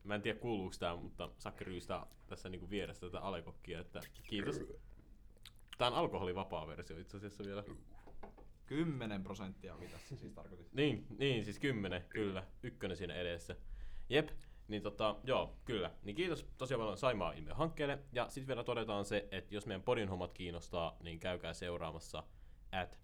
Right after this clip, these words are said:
Speaker 1: osku ja sakke pienellä yhteen. Ja myös voi käydä tsekkaamassa at saimaa alaviiva lovee.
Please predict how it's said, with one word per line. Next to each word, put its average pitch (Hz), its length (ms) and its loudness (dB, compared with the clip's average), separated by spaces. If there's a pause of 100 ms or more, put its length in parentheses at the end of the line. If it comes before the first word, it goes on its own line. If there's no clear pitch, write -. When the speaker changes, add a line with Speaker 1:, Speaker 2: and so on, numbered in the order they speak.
(140)
Speaker 1:
osku 98 300 0
ja 73 120 -6
sakke 117 340 2
pienellä 80 440 0
yhteen. 101 600 4
Ja 98 180 4
myös 120 340 4
voi 107 120 6
käydä 95 260 4
tsekkaamassa 85 760 -2
at 90 320 0
saimaa 92 600 2
alaviiva 82 380 -4
lovee. 82 420 0